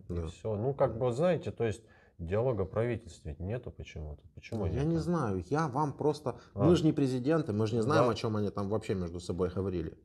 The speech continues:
Speaker 2: Да?
Speaker 1: Вот.
Speaker 2: Я вам
Speaker 1: Да.
Speaker 2: просто, вы просто
Speaker 1: Мгм.
Speaker 2: говорите, что, а, не было решения. Я вам говорю, ну вот вам решение.
Speaker 1: Но нет, это оди-,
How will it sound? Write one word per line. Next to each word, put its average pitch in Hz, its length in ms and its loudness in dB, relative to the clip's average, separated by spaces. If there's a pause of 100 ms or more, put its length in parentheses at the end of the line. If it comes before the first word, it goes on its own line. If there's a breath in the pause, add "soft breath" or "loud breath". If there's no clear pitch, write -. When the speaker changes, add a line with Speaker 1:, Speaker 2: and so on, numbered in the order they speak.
(380)
Speaker 2:
Да? 127 320 2 (220)
Speaker 1:
Вот. 85 300 -2
Speaker 2:
Я 160 240 8
вам 147 140 2
Speaker 1:
Да. 135 60 -4
Speaker 2:
просто, 143 340 -2
вы 123 220 0
просто 123 300 -6
Speaker 1:
Мгм. 113 100 -6
Speaker 2:
говорите, - 320 -2
что, - 360 0 (360 loud breath)
а, 110 480 2
не 143 180 4
было 135 260 6
решения. 107 400 0
Я 113 120 0
вам 113 80 -2
говорю, 107 280 2
ну 101 140 2
вот 156 280 0
вам 107 200 0
решение. 101 480 -6 (380)
Speaker 1:
Но 110 200 4
нет, 117 340 2
это 110 180 0
оди-, 131 280 0